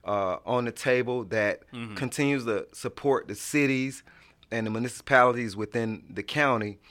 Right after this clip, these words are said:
Speaker 1: to ensure that they have all the success that they need. I mean,
Speaker 2: Mm-hmm.
Speaker 1: all the resources that they need. Um, really, really big on healthcare.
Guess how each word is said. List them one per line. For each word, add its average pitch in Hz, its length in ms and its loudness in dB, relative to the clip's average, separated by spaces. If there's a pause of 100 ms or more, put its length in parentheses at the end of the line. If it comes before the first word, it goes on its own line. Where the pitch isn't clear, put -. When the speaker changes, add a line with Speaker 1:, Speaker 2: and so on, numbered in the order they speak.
(280)
Speaker 1:
to 131 120 -4
ensure 131 420 2
that 113 220 -2
they 127 180 4
have 117 300 2
all 117 220 6
the 110 100 -2
success - 580 -8 (120)
that 107 200 -4
they 131 160 2
need. 104 340 -6 (260)
I 104 100 -2
mean, 110 120 -2
Speaker 2:
Mm-hmm. 113 80 6
Speaker 1:
all 123 80 8
the 110 80 0
resources 107 520 -2
that 82 140 -20
they 123 140 0
need. 92 260 -6 (520)
Um, 120 420 8 (880)
really, 202 300 10
really 190 240 10
big 156 440 6
on 120 200 0
healthcare. 110 640 -2